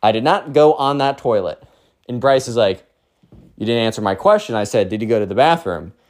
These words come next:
And Ben's like, "I did not go to the bathroom on that toilet where Skibidi Toilet is." And Bryce is like, "Bro, did you or did you not go to the bathroom?" And Ben just has this guilty look on his face. And Bryce is like, "Oh no, bro."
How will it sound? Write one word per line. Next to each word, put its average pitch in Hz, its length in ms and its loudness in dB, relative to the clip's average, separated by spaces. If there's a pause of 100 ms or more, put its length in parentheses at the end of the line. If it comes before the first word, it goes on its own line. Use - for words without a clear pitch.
(140)
And 113 100 -8
Ben's 123 240 0
like, 101 320 2
"I 117 140 0
did 123 100 -2
not 127 220 -2
go 123 100 0
to 113 100 -10
the 104 80 -6
bathroom 127 600 -2
on 113 240 -2
that 110 240 -2
toilet 120 440 0
where 120 140 -4
Skibidi 123 420 -4
Toilet 131 400 2
is." - 320 -6 (840)
And 135 140 -2
Bryce 135 260 4
is 127 80 -6
like, 120 220 4
"Bro, 107 420 2 (420)
did 147 240 0
you 180 200 2
or 156 180 4
did 139 220 -2
you 151 80 0
not 143 240 0
go 135 120 0
to 131 120 -6
the 117 80 -6
bathroom?" 110 720 -4 (360)
And 147 160 -6
Ben 156 260 2
just 170 180 -2
has 156 180 2
this 139 160 -4
guilty 139 460 -2
look 139 240 -2
on 131 100 -2
his 120 160 -8
face. 110 380 -6
And 107 100 -12
Bryce 110 240 -4
is 110 100 -14
like, 92 320 -6 (520)
"Oh 82 400 -8
no, 82 540 -6
bro." 78 680 -6